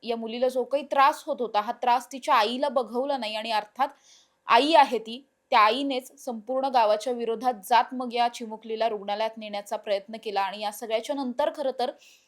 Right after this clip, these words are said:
तिथले एक सामाजिक कार्यकर्ते आहेत, ज्यांच्यामुळे हे प्रकरण उघडकीस आलं.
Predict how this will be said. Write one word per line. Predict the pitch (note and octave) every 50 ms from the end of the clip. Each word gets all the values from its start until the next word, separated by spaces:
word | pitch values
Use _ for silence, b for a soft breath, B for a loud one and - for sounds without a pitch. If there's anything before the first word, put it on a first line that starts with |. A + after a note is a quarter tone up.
| b b b _ _ -
तिथले | C4+ - - D4 D#4+ E4+
एक | F4 F4
सामाजिक | - F4 D#4 C#4 C#4 - D4 D4 -
कार्यकर्ते | C#4+ B3 A3+ A#3 A#3 B3+ B3 A#3+ - C4+
आहेत, | B3 G#3 G3+ G#3 G#3+ G#3
ज्यांच्यामुळे | - B3+ A#3 A3+ A3 A3 - C#4+ C#4 C4+ C4 B3+ B3+
हे | B3+ C#4
प्रकरण | C#4 C#4 B3 B3 A#3 A3+ A#3+ B3
उघडकीस | A#3+ G3 F#3 A3 A#3 B3 B3 C4 B3 -
आलं. | G#3 F3 F3